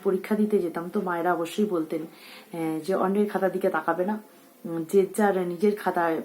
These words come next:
কাজ করবে, তাহলে কি নিজের লেখাটা এগোবে, না হলে কিন্তু নিজের খাতাটা ফাঁকাই পড়ে থাকবে আর তুমি অন্যের খাতার দিকে তাকিয়ে বসে থাকবে। এটা কিন্তু আমাদের বড় হয়ে এটা অবশ্যই করে মনে রাখা উচিত কথাটা,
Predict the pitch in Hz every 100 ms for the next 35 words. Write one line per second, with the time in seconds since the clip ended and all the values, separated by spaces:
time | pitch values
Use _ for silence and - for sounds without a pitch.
0 | - - 170 - 196 202 254 185 175 196
1 | 240 185 175 - - - 175 185 202 180
2 | 147 143 151 160 180 170 196 190 294 -
3 | - - - - 202 185 185 - 185 190
4 | 202 185 185 180 185 185 214 233 226 170
5 | 165 156 156 - 135 139 143 - - 135
6 | - - - 110 - - - - - -
7 | - - - 240 254 254 254 233 254 -
8 | 180 202 208 226 220 175 180 202 208 247
9 | 226 - 196 196 185 160 - 185 175 -
10 | 208 202 - 202 185 175 175 156 180 185
11 | - 175 - 156 147 -